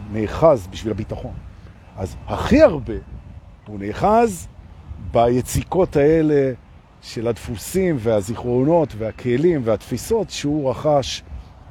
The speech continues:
על לא עוול בכפו בבית, אצל ההורים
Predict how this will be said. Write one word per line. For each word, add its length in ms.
על 160
לא 240
עוול 200
בכפו 560
בבית, 680
אצל 280
ההורים 500